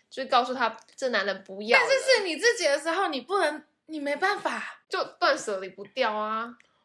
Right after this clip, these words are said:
Speaker 2: 我完全不行。
Speaker 1: 就我理性上知道不行，<laughs> 但我感性上可能还是会
Speaker 2: 我就说他这个人就是
Speaker 1: 原谅一点。
Speaker 2: 我都知道，但是我都做不到。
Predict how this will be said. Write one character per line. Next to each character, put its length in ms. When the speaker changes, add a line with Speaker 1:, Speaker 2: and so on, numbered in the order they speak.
Speaker 2:
我 200
完 340
全 460
不 300
行。 680
Speaker 1:
就 160
我 160
理 180
性 260
上 340
知 400
道 340
不 140
行， 380
<laughs> 500
但 180
我 120
感 240
性 180
上 240
可 160
能 200
还 180
是 160
会 80
Speaker 2:
我 40
就 140
说 440
他 180
这 200
个 100
人 100
就 100
是 80
Speaker 1:
原 160
谅 40
一 100
点。 240
Speaker 2:
我 220
都 300
知 280
道， 340
但 120
是 100
我 340
都 220
做 300
不 160
到。 840